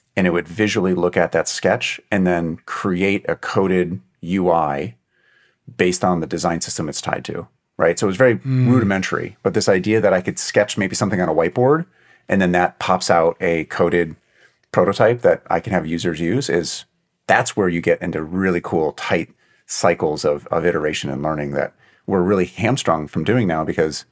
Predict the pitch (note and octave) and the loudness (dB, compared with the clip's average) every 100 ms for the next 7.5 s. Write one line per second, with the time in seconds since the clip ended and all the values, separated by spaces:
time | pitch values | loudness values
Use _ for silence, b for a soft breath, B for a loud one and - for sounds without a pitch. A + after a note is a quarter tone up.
0 | - F#2+ G#2 F#2 F2 D#2+ D#2 - - D#2 | -12 -4 -2 0 -2 0 0 -2 -8 -10
1 | - - D2+ E2 E2 - - _ _ - | -8 -8 -6 -4 -6 -6 -14 _ _ -20
2 | b b b b C3+ C3+ D3+ D#3+ C3+ - | b b b b -2 2 4 4 0 -2
3 | D3 D3+ D3 D3 D3 E3+ F3 D3 D#3+ D#3 | 0 4 2 2 4 4 4 4 4 4
4 | C3+ C#3+ C3+ D3 D3+ B2+ B2 C3+ C#3 C#3 | 2 2 2 4 4 4 6 4 4 2
5 | D#3+ E3+ E3 E3+ E3 D#3 F3 E3 C#3 E3+ | 2 2 2 2 2 4 4 4 2 0
6 | B2 B2 C3 C3+ B2 - B2+ B2+ C3+ B2 | -2 0 2 2 0 -2 -2 0 0 0
7 | A#2 A2+ A2 C#3 C#3 | 0 -2 -2 -4 -6